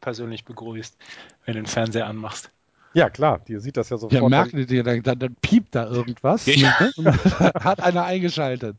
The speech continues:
Speaker 1: Ja.
Speaker 2: Ja, vor, ja, vor allen Dingen, es geht, äh, genau, das ist so wie die, die, ne, rufen sie jetzt an und dann leuchtet nichts auf, auf dem Telefon und so ist das dann auch. Ist alles dunkel und wenn du den, wenn du bei M L B T V das anschaltest, dann, äh, verfolgen sie dich zurück und begrüßen dich, ja.
Speaker 1: Aber
Speaker 2: Das
Speaker 1: sie
Speaker 2: vielleicht
Speaker 1: haben
Speaker 2: noch
Speaker 3: Das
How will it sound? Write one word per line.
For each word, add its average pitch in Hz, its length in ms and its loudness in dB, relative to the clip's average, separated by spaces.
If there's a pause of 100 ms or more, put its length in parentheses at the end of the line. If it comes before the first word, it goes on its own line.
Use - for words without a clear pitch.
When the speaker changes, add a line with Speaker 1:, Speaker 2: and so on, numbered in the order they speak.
(100)
Speaker 1:
Ja. 117 340 -4
Speaker 2:
Ja, 151 100 0
vor, 180 220 0 (380)
ja, 147 140 -2
vor 135 160 -2
allen 151 80 2
Dingen, 139 100 -8
es - 100 -12
geht, 170 160 -4
äh, 165 200 -4
genau, 196 260 -2
das - 240 -12
ist 139 60 -20
so 160 120 -8
wie 165 100 -4
die, 151 120 -2
die, 135 240 -4
ne, 135 300 0
rufen 160 320 -4
sie 147 80 -2
jetzt 147 160 2
an 220 200 0
und 170 120 -2
dann 147 160 -4
leuchtet 143 360 2
nichts - 220 -6
auf, 139 260 2
auf 175 120 -6
dem 180 120 -2
Telefon 208 520 -2 (340)
und 117 80 -20
so 139 80 -4
ist - 80 -6
das - 140 -4
dann 170 120 2
auch. 135 260 2
Ist - 180 -20
alles 147 240 -4
dunkel 220 340 6
und 170 100 4
wenn 160 120 4
du 165 100 -2
den, 165 380 0
wenn 147 100 2
du 170 140 2
bei 160 160 6
M 170 160 6
L 165 80 8
B 160 160 0
T - 160 -6
V 170 160 -2
das 160 160 2
anschaltest, 160 560 2
dann, 160 280 2 (540)
äh, 143 220 6
verfolgen 156 400 2
sie 135 100 -8
dich 135 140 -8
zurück 151 280 -4
und 156 80 -12
begrüßen 110 400 -10
dich, - 220 -20
ja. - 60 -20
Speaker 1:
Aber - 380 -10
Speaker 2:
Das - 80 2
Speaker 1:
sie 160 40 2
Speaker 2:
vielleicht 160 160 4
Speaker 1:
haben 143 80 2
Speaker 2:
noch 156 40 2
Speaker 3:
Das 165 60 0